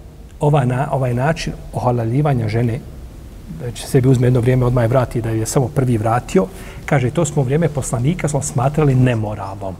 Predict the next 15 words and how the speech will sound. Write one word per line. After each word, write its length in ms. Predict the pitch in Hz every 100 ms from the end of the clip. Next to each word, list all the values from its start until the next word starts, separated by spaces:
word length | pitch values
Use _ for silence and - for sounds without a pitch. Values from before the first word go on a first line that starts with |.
| - - - -
Tako 220 | - 143
je 40 |
zabilježio 340 | 117 127 143 127
Ibn 100 | 127
Abi 120 | 117
Šejbe 320 | - 180 147
s 100 | -
vjerodostojnim 600 | 127 127 165 - 165 123
lancem 360 | 135 160 - 147
prenosilaca 500 | 147 170 226 196 165
od 60 |
Ibn 180 | 143 120
Omara. 280 | 95 90 - - - - - - - - - - - - - - - - - - - - - - - - - - - - - -
Znači 300 | 147 - 131
da, 220 | 127 165